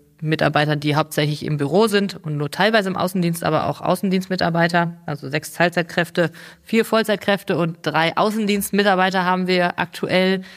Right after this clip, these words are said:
die sich eben im Kern damit beschäftigen, äh, dem Züchter alle Fragen zu beantworten.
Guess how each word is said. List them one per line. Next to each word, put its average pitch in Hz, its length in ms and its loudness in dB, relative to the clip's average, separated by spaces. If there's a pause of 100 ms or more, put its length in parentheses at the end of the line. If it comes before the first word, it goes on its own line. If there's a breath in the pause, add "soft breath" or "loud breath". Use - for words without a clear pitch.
(320 loud breath)
die 165 280 -2
sich 170 220 -2
eben 160 460 -2 (420)
im 165 180 2
Kern 196 260 2
damit 180 240 2
beschäftigen, 185 760 0 (460)
äh, 160 100 -2
dem 156 180 0
Züchter 180 360 0
alle 165 120 2
Fragen 175 360 0
zu 226 100 -8
beantworten. 220 720 -2